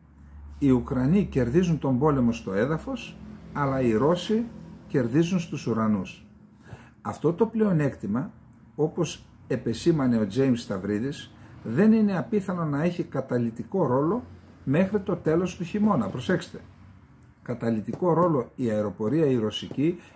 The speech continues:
η υπεροχή στον αέρα των Ρώσων μέχρι το τέλος του χειμώνα.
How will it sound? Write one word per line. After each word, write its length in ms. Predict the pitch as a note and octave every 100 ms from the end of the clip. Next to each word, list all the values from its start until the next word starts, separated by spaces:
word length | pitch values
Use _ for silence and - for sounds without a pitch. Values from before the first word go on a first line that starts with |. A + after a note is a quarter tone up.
| -
η 160 | F3
υπεροχή 800 | F#3 F#3+ F3+ F3+ - A3 D#3+ - - - - - -
στον 340 | - C#3+ A#2+
αέρα 360 | A#2+ D3 - A2+
των 140 | G#2+
Ρώσων 360 | G2+ D#3 G3+ G3
μέχρι 260 | E3+ G3+
το 60 | F#3
τέλος 360 | - F#3+ F3 -
του 60 |
χειμώνα. 460 | D3 C3+ A#2 F2+